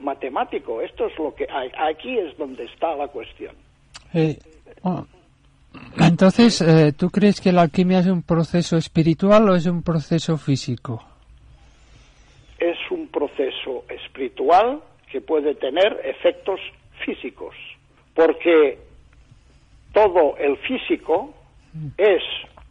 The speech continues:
Speaker 1: un efecto de otro mundo que no es físico,
Speaker 2: Claro.
Speaker 1: al que llamamos espiritual.
Speaker 2: La causa.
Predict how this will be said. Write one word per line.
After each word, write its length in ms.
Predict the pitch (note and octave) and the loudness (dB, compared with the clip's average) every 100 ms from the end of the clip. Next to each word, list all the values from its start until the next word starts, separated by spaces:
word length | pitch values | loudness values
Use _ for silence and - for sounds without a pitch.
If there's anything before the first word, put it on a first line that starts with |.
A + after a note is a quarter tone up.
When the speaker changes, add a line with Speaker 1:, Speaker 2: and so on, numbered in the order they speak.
| _ _ - _ _ _ _ _ | _ _ -20 _ _ _ _ _
Speaker 1:
un 200 | A3+ C4+ | -4 0
efecto 720 | G3 - G#3+ - - F3+ A#3+ D#4 _ - _ _ _ | 0 2 0 0 -4 -4 -4 -12 _ -20 _ _ _
de 180 | - D#3+ | 0 4
otro 380 | G#3+ G#3+ F3+ C#3+ | 4 4 2 2
mundo 540 | F#3 C#4+ F3 D#3+ A3 | 0 0 2 0 0
que 120 | - D3+ | 0 0
no 120 | F#3+ | -2
es 80 | F#3+ - | -6 -8
físico, 520 | - - C4+ - - - _ _ _ _ | -10 -10 -16 -16 -20 -20 _ _ _ _
Speaker 2:
Claro. 420 | - C#3+ C3+ A#2+ - _ _ - | -8 -4 -4 -6 -14 _ _ -4
Speaker 1:
al 200 | D3+ - | -4 0
que 140 | D3 | -2
llamamos 440 | D3 C3 C3 D#3+ - | 0 -2 -4 -6 -8
espiritual. 720 | D3 - A#2 G#2+ - A#2 G#2 F#2+ - _ _ _ _ | -12 -12 -14 -14 -10 -10 -10 -14 -20 _ _ _ _
Speaker 2:
La 140 | D#3+ C3+ | -4 0
causa. 560 | D#3+ D3 C3+ A#2+ F#2+ | 2 2 0 -8 -10